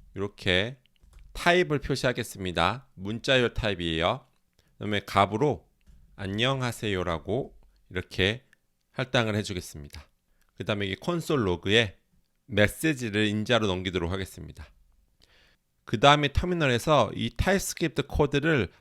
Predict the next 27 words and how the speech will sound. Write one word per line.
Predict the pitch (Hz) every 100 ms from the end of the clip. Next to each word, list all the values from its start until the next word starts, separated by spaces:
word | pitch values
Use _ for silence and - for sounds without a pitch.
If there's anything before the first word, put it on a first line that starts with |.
| _
바로 | - 107 120 127
번으로 | 113 113 123
실행할 | 113 151 151 147
수가 | - -
있는데요. | 85 90 87 101 123 - _ _ _ _ -
제가 | - 98 -
번이라고 | 110 110 131 123 117
입력하고요. | 92 101 - 98 85 82 92 139 - _ _ _
그 | -
다음에 | 104 101 101 -
파일 | - 180 156
이름을 | 104 101 120 98 98
넘길게요. | 87 85 95 - 85 82 101 - -
인덱스 | 98 98 98 - -
닷 | - 98 110
티에스. | - 135 92 - - - _ _ _ _ _
그 | -
다음에 | 107 101
실행을 | 98 165 160 135
하면요. | 104 87 110 139 - _ _ _ _ _ _ _ _ _
이렇게 | 101 123 - 92 107 147 _ _ _ _ -
안녕하세요가 | 95 107 143 143 131 131 110 - 98
출력되는 | 110 165 156 151 127 113 101
것을 | 98 131
볼 | 104 82
수 | 90
있습니다. | - 85 76 78